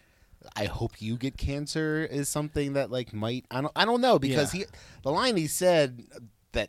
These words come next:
Speaker 1: he immediately regretted, as he explained,
Speaker 2: Yeah.
Speaker 1: was talking about how everybody's atoning for what they did, you know.
Speaker 2: Yeah.
Speaker 1: Reigns did this, and now he's fighting leukemia, which
Speaker 2: Yeah.
Speaker 1: is still, to this day, a gross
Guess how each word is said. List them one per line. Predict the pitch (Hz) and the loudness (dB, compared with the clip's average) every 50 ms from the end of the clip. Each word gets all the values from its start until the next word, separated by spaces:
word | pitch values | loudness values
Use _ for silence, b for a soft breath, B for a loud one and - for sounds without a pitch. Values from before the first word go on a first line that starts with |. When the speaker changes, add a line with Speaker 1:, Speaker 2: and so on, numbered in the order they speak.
| - | -8
Speaker 1:
he | - - 123 120 117 113 101 87 - | -12 -8 -4 -4 -2 -4 -4 -6 -8
immediately | 123 127 123 131 139 139 131 113 110 113 104 | -6 -2 2 4 4 4 4 2 0 -2 -2
regretted, | 98 95 104 143 175 175 131 104 | -2 -2 0 0 2 2 2 2
as | 101 98 95 90 | 0 0 -2 -2
he | 104 101 | -4 -6
explained, | 92 85 - - - 160 190 180 139 117 110 107 107 - | -6 -6 -8 -6 -4 -2 0 0 0 0 -2 -4 -4 -4
Speaker 2:
Yeah. | 123 135 135 107 92 - - | -2 0 0 0 -2 -8 -8
Speaker 1:
was | - 123 - | -6 0 0
talking | 151 131 120 | 0 0 2
about | 123 123 120 113 | 0 0 0 0
how | 110 117 120 117 113 110 113 | 2 0 2 2 2 2 2
everybody's | 110 110 117 107 117 110 110 107 | 0 -2 -2 -2 0 0 0 -2
atoning | 104 104 - - 110 113 110 107 104 101 | -4 -6 -6 -6 -6 -4 -6 -6 -8 -8
for | - - 104 | -8 -8 -6
what | 101 101 98 - | -6 -6 -6 -6
they | - 95 95 90 | -4 -4 -4 -4
did, | 82 101 95 90 90 90 90 87 | -4 -4 -2 -2 -2 -2 -4 -4
you | 87 95 | -6 -8
know. | 87 87 87 87 85 87 B B B B B | -8 -6 -6 -6 -6 -8 B B B B B
Speaker 2:
Yeah. | 123 120 113 | -2 0 2
Speaker 1:
Reigns | 127 135 139 135 131 113 | 2 2 2 0 0 -2
did | 110 127 120 104 | -2 -4 -2 0
this, | 117 117 117 - - | -2 -2 -2 -4 -6
and | 104 | -8
now | 107 110 110 | -6 -6 -6
he's | 95 92 107 110 113 | -6 -6 -6 -8 -8
fighting | - - 104 104 104 98 98 95 | -8 -6 -6 -4 -4 -4 -6 -6
leukemia, | 92 95 90 - - 110 101 98 92 90 85 85 | -6 -8 -8 -8 -8 -8 -6 -6 -6 -6 -8 -8
which | 85 95 - | -8 -6 -2
Speaker 2:
Yeah. | 139 135 139 120 92 82 87 - | 0 0 0 0 0 -4 -6 -8
Speaker 1:
is | - | -8
still, | - - - 160 143 110 98 95 | -8 -4 -2 0 0 0 0 -2
to | 95 - - | -4 -6 -6
this | 101 101 98 - | -6 -6 -6 -4
day, | - 98 95 95 | -4 -4 -4 -4
a | 90 | -6
gross | 90 90 92 98 98 95 92 92 - - - - | -8 -8 -8 -6 -6 -6 -6 -6 -4 -4 -4 -6